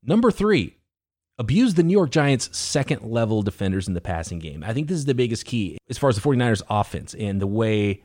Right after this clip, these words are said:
it is schemed up by Kyle Shanahan, which is great because Kyle Shanahan <laughs> wants to throw over the middle of the field. And if, if you're gonna leave wide receivers out of the game plan, this might be an even better week to do it than the first two weeks,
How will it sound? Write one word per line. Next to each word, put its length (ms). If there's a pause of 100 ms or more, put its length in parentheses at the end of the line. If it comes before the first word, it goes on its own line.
(120)
it 80
is 80
schemed 320
up 140
by 140
Kyle 200
Shanahan, 360
which 180
is 80
great 260
because 240
Kyle 220
Shanahan 420
<laughs> 140
wants 280
to 100
throw 300
over 140
the 80
middle 200
of 80
the 60
field. 340 (320)
And 240
if, 100
if 200
you're 60
gonna 120
leave 360 (140)
wide 200
receivers 380
out 140
of 60
the 40
game 200
plan, 300
this 120
might 180
be 260
an 260
even 240
better 280
week 180
to 100
do 160
it 100
than 140
the 40
first 360
two 180
weeks, 400